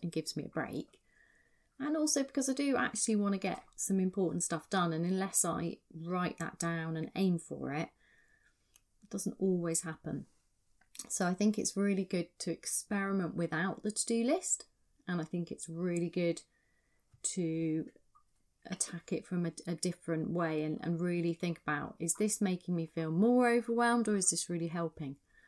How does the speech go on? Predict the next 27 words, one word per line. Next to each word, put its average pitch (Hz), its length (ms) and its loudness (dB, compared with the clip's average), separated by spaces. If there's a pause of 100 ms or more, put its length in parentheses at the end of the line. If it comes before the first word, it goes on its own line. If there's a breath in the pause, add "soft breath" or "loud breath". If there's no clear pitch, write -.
(200 soft breath)
So - 120 -2
I'm 214 80 4
just 247 160 6
gonna 294 180 2
throw 262 220 4
a 247 40 6
few 226 280 4
<laughs> - 0 -
ideas 202 500 8
out 160 180 -4
there 156 180 -2
and, 165 200 -4 (420 loud breath)
and 180 120 -2
just 180 220 -2
kind 165 180 -4
of, 165 140 -8 (460)
yeah, 170 180 -4
shake - 420 0
the 180 100 -2
to-do 170 360 0
list 151 280 -4
up - 200 -12
in 160 80 -4
the 165 100 -2
air 151 200 -4
a - 40 -8
bit. 143 180 -6